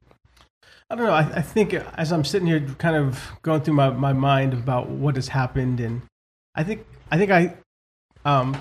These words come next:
two stories probably come to my mind quickly, and,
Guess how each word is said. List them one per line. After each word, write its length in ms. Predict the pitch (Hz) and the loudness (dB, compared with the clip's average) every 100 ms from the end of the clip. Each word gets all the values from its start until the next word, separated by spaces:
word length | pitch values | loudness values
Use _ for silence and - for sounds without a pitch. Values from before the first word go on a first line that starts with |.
| - | -4
two 180 | 208 | 0
stories 800 | 185 - 160 143 135 120 - - - - | -2 2 2 4 2 0 -6 -10 -12 -4
probably 220 | 156 139 | -2 0
come 180 | 139 151 | 2 2
to 60 | |
my 100 | 135 | 2
mind 260 | 123 127 127 | 2 2 0
quickly, 460 | - 139 135 127 123 | 0 0 0 0 0
and, 240 | 123 120 | -2 -4